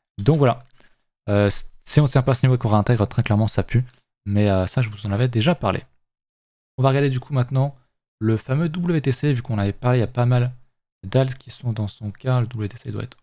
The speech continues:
au-dessus, pardon. Donc le Walton, j'en ai parlé également hier du coup, euh, sur Twitch. Euh, bah, c'est fait, euh, c'est fait défourailler, je veux dire, il n'y a pas de, il y a pas d'autre terme, je crois qu'on est en train de faire des, on est en train de faire une belle div, une double div éventuellement.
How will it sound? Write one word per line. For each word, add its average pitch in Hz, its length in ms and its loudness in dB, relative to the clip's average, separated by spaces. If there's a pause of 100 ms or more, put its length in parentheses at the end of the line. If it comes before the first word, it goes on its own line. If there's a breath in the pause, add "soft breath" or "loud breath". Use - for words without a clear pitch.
au-dessus, 104 420 -10 (160)
pardon. 104 380 -4 (920)
Donc 113 160 -4
le 127 60 2
Walton, 151 560 0
j'en 110 220 -2
ai 101 80 0
parlé 107 220 -4
également 98 240 -2
hier 98 200 -4
du - 100 -18
coup, - 200 -12
euh, 98 160 -4
sur - 260 -18
Twitch. - 400 -8 (540)
Euh, 107 80 2
bah, 104 160 2
c'est - 140 -2
fait, 147 180 2
euh, 98 340 2
c'est - 180 -12
fait 220 100 -2
défourailler, 135 500 2
je 98 60 -2
veux 110 40 0
dire, 110 100 2
il 101 40 2
n'y 101 40 2
a 101 40 -2
pas 131 140 0
de, 104 180 0
il 101 40 -2
y 104 40 -2
a - 20 -2
pas 156 140 -6
d'autre 117 120 -4
terme, 139 180 0
je 120 40 -4
crois 135 120 -10
qu'on 107 100 -6
est 104 40 0
en 101 40 0
train 113 120 -2
de 101 60 -4
faire 101 160 -2
des, 95 160 -4 (600)
on 113 60 0
est 113 40 4
en 117 40 2
train 135 100 2
de 123 40 0
faire 135 100 0
une 120 80 2
belle 123 160 2
div, 123 240 2
une 104 140 0
double 123 340 2
div 123 220 2
éventuellement. 113 640 0